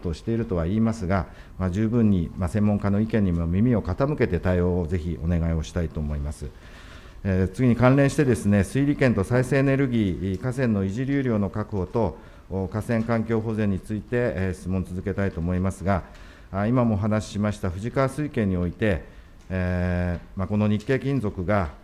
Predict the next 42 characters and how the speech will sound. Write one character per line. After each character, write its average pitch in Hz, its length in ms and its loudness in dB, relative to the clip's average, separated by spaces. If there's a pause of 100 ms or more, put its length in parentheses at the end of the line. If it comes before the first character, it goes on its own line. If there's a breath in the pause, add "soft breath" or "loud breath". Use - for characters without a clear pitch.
(440 loud breath)
ま 76 80 -6
あ、 - 20 -6
水 147 220 0
利 156 120 0
権 101 240 0
と、 80 220 -6 (240)
ま 80 120 -4
あ、 - 20 -4
六 107 160 0
つ 165 160 -6
の 139 100 0
発 101 260 -4
電 104 220 0
所 123 220 -2
を 87 40 -2
所 92 160 -4
有 90 160 -2
し、 87 300 -4 (400 loud breath)
え 87 160 -4
ー、 - 20 -10
そ 120 120 -4
の 127 100 2
う 123 60 0
ち 120 100 -8
最 143 240 -2
古 101 140 -2
の 87 180 0 (300)
波 110 100 -4
木 139 260 -2
発 131 280 -4
電 127 180 0
所 127 140 -4
に 110 100 2
お 95 120 0
い 98 60 -2
て 113 100 -2
は 92 100 2
で 78 80 -4
す - 100 -14
ね、 76 200 -6 (520 soft breath)
本 123 160 0
来 104 260 2